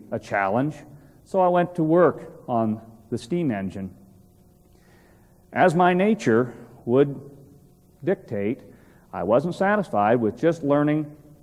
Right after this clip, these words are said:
how to fix it. I wanted to know how this engine operated. Most of the men that worked the steam engines in the,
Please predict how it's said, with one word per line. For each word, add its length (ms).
how 260
to 160
fix 320
it. 140
I 160
wanted 400
to 60
know 340
how 580
this 280
engine 480
operated. 680
Most 360
of 120
the 220
men 340
that 80
worked 320
the 60
steam 300
engines 400
in 180
the, 180